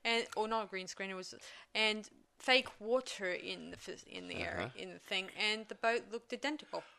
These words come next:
Speaker 2: Possibly.
Speaker 1: It was probably for all the scenes when you, they, in case they couldn't, they would have to deal
Speaker 2: They
Speaker 1: with,
Speaker 2: may
Speaker 1: um,
Speaker 2: have had a dummy
Speaker 1: sound
Speaker 2: one made
Speaker 1: problems.
Speaker 2: up. They might have had,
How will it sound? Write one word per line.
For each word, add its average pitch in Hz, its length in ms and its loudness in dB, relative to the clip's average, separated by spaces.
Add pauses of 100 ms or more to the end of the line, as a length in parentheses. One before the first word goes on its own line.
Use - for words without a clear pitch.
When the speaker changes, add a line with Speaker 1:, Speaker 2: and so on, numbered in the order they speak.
(400)
Speaker 2:
Possibly. - 260 -4
Speaker 1:
It - 40 2
was - 100 0
probably 339 260 4
for - 140 2
all 240 140 6
the 233 60 -4
scenes 233 380 0
when 220 180 0 (360)
you, 226 160 -6 (260)
they, 226 180 4
in 220 100 -8
case 226 260 0
they 220 120 0
couldn't, - 360 -8
they 214 180 4
would 202 220 -6
have 208 160 0
to 208 80 -14
deal 214 180 2
Speaker 2:
They 208 80 4
Speaker 1:
with, 208 140 0
Speaker 2:
may 220 80 4
Speaker 1:
um, 202 220 8
Speaker 2:
have 190 120 0
had 101 160 6
a 95 80 4
dummy 95 240 2
Speaker 1:
sound 254 400 6
Speaker 2:
one 82 80 2
made 80 80 0
Speaker 1:
problems. - 540 2
Speaker 2:
up. 92 120 2
They 87 80 -8
might 78 200 2
have 87 140 -4
had, 87 180 0